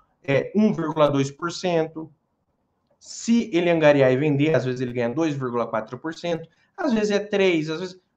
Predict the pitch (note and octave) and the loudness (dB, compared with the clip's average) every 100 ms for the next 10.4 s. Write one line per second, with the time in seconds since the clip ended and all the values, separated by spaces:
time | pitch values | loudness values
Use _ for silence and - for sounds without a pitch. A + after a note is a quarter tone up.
0 | _ - - A#3 F3 D#3+ F3 A#2 - A2 | _ -16 -6 -2 -2 -2 -6 -6 -12 -12
1 | A2+ G#2+ - F#3+ G3+ G#3 F#3+ D#3 C#3+ C#3 | -8 -8 -4 -2 0 -2 -2 -2 0 2
2 | E3 D3+ D#3 D#3 C#3 C3 C#3+ F3+ D3+ D#3 | 0 0 -2 -2 -4 -2 -4 -6 -8 -4
3 | E3 E3 D#3 D3+ F3 F#3 F#2+ - - _ | -4 -4 -6 -6 -10 -8 -8 -10 -20 _
4 | _ _ _ _ D3+ F3+ G3 - - E3+ | _ _ _ _ -6 -6 -6 -10 -12 -10
5 | - G3+ C#3+ A2 - _ _ _ B2 C#3 | -6 -6 -6 -8 -10 _ _ _ -8 -6
6 | C#3 E3+ - - F3+ F#3 F3+ - - - | -4 -6 -6 -8 -2 -2 -2 -4 -4 -6
7 | G3+ G#3 - _ - C3+ C3+ D3+ C#3+ C#3 | -10 -10 -14 _ -4 -2 -2 -4 -8 -10
8 | C3 B2+ C3+ - D3 E3 C3+ - - _ | -6 -6 -8 -10 -8 -8 -8 -12 -14 _
9 | _ A#3+ B3+ C#4 C#4 B3+ B3 B3 D3+ C#3+ | _ -2 2 2 4 4 4 4 2 2
10 | B2 A2+ F2+ - | 0 -2 -12 -14